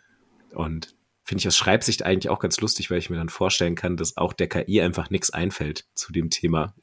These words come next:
Und sie so da sitzen, sie so denkt so, „Oh fuck, oh fuck, oh fuck, ich bin völlig blank.“ Und dann einfach so nach zwei Minuten anfängt, irgendwas zu schreiben einfach.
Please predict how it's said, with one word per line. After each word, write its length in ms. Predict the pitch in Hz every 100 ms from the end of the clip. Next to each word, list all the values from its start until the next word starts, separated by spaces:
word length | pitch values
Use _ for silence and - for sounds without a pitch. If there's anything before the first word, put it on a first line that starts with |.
| -
Und 160 | 82
sie 180 | - 87
so 80 | 82
da 240 | 82 87
sitzen, 320 | 92 82 -
sie 80 | 80
so 100 | 80
denkt 200 | 80 85
so, 80 | -
„Oh 80 | -
fuck, 320 | - 87 -
oh 20 |
fuck, 280 | - - -
oh 20 |
fuck, 300 | 82 - 85 - - - - - -
ich 120 | -
bin 100 | 85
völlig 340 | - 82 80
blank.“ 380 | - 87 90 - - - -
Und 80 | 92
dann 140 | 87 82
einfach 160 | 85
so 80 | 90
nach 100 | 87
zwei 220 | - 92
Minuten 300 | 92 101 104
anfängt, 340 | 76 87 87 95
irgendwas 380 | 95 87 82
zu 100 | -
schreiben 420 | - - 85 92 85
einfach. 480 | 80 82 82 80